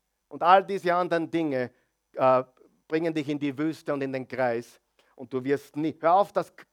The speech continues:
Horoskop zum Lesen. Es bringt dich nicht weiter.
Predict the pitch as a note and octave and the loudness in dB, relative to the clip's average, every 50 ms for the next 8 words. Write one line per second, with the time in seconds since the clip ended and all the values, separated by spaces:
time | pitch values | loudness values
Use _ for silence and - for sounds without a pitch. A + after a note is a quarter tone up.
0 | _ - D3+ D3 D#3+ D3+ D3 - - D3 C#3 - - - B2+ A#2+ A#2+ A#2 G#2+ G#2+ | _ -4 0 2 2 2 0 -4 -6 -6 -6 -6 -8 -10 -8 -6 -6 -8 -8 -10
1 | A2 - _ _ _ - C#3 B2 - - - D3 D3+ D3 - - C#3 B2+ C3 C3 | -14 -20 _ _ _ -14 -12 -12 -12 -10 -6 -4 -4 -4 -4 -6 -8 -8 -8 -10
2 | A2+ - A2 G#2+ G2+ G2 - G#2+ G2 | -12 -10 -10 -12 -12 -12 -14 -20 -20